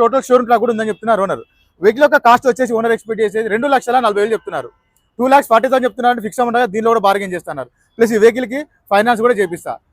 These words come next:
నెక్స్ట్ వెహికల్ చూద్దాం, చూసుకోవచ్చు, Maruti Baleno Delta డీజిల్ వేరియంట్ వెహికల్ అండి, రెండు వేల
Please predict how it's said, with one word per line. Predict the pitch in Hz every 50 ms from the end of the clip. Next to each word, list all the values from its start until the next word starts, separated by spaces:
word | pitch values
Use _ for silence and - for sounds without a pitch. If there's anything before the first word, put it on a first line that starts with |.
| - 226
నెక్స్ట్ | 247 - - 269
వెహికల్ | 254 208 214 170
చూద్దాం, | 165 131 123 -
చూసుకోవచ్చు, | 220 - 269 - - 220 254 - - _ _ _ _ 160 160
Maruti | 185 214 240 269 269 214 247 302 302 220 175
Baleno | 214 220 247 247 277 269 190 170
Delta | 196 202 190 226 147 - - - 143
డీజిల్ | 202 220 233 285 262 262
వేరియంట్ | 262 254 262 254 262 240
వెహికల్ | 240 240 240 247
అండి, | 254 277 262 214
రెండు | 202 214 233 247
వేల | 254